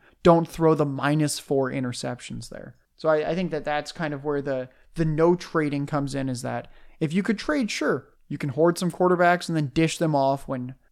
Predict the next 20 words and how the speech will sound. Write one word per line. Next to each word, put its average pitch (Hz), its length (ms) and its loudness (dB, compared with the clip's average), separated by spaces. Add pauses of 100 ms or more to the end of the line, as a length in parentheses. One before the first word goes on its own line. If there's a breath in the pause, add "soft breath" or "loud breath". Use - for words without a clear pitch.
(120)
teams 156 320 -2
get 143 180 -4
really 139 260 -2
desperate. - 580 -10
But - 220 -10 (220)
without 160 340 0
trading 151 520 -2 (240)
and 160 120 0
with 139 140 -6
how - 180 -4
many 180 200 2
other 151 240 -2
starting 139 300 -2
roster 135 380 -4
spots - 380 -8
you 131 80 -8
have 120 80 -10
to - 80 -20
fill 131 220 -8
out, 117 240 -10